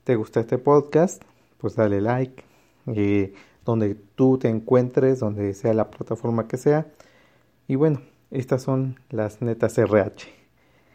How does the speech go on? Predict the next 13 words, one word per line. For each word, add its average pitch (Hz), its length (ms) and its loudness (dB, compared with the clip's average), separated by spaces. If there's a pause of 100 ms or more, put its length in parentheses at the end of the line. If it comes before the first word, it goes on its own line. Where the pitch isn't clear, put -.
(220)
Espero 117 520 2
haya 110 200 0
sido 110 320 2
de 117 360 2 (200)
tu 147 200 6
agrado. 113 600 2 (640)
Y 143 60 -2
bueno, 165 340 -4
no 131 260 -2
queda 127 260 2
más 110 300 -4
que 104 380 -4
despedirme 110 920 0